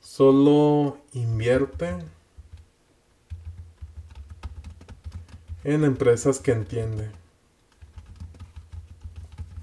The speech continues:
A ver si lo encuentro así nomás.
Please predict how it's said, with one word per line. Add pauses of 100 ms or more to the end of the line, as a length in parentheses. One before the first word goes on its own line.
(1300)
A
ver
si
lo
encuentro
así
nomás.